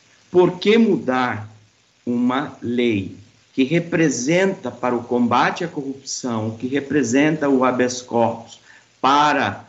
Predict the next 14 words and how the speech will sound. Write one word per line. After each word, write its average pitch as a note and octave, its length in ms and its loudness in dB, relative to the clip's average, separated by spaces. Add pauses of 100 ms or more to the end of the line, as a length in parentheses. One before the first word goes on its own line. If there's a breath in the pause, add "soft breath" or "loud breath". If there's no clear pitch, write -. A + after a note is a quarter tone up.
(300)
a B2 140 -2
tutela C3 680 -2
das G#2+ 200 -8
liberdades G#2 680 -4
individuais, G#2 1080 -4 (500 soft breath)
por D3+ 300 -2 (100)
que F#3 540 2
esta C#3 500 -6
alteração A#2+ 1080 -4
agora B2+ 800 0 (240)
em B2+ 60 0
momento A#2+ 480 0
de A#2 140 -2
pandemia? G#2 580 -2